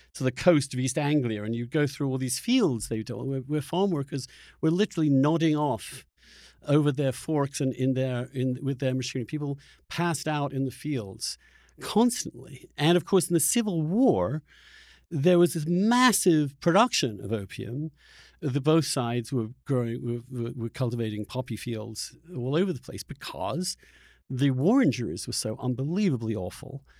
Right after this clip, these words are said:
that the o-, and the only anesthetic <laughs> was opium. They had no other ways of dealing with battlefield trauma. And then you get a wave afterwards of grief of people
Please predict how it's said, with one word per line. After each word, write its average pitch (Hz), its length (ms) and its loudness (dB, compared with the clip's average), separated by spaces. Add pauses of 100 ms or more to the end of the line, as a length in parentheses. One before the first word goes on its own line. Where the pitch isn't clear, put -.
(260)
that 135 160 -6
the 143 180 -2
o-, 175 160 0
and 139 160 0
the 135 200 -4
only 180 520 6
anesthetic - 760 -4
<laughs> - 20 -20
was 117 520 0
opium. 110 440 -6
They 143 80 -4
had 135 180 -4
no 156 280 2
other 110 200 0
ways 104 460 -6
of 117 80 -12 (380)
dealing 139 280 4
with 107 180 -4
battlefield 117 680 -6
trauma. 135 440 -10 (720)
And 156 140 4
then 180 80 8
you 185 80 6
get 180 160 6
a 175 60 8
wave 190 580 6
afterwards 127 720 4
of 131 300 -4
grief 175 440 2
of 139 80 -2
people 165 220 -2